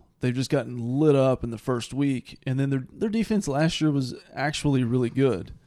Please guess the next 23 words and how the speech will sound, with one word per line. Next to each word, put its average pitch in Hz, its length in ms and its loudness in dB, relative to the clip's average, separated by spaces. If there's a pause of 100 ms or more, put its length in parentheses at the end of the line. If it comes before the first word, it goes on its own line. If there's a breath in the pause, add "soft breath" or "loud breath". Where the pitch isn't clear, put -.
(1200 soft breath)
So 135 340 6
I 160 280 4
will 170 180 6
be 151 580 4 (120)
rolling 151 400 6
them 135 180 2
out 117 340 0
in 135 120 -4
some 120 160 -4
lineups 117 440 -2
'cause 135 180 -2
I 123 420 2 (1500)
imagine 180 440 6
the 143 120 4
ownership 143 440 4
is 120 100 -2
gonna 120 100 0
be 113 140 -2
pretty, 139 520 4
pretty 165 240 8
low 127 320 6
'cause 135 120 0
everybody's 143 340 8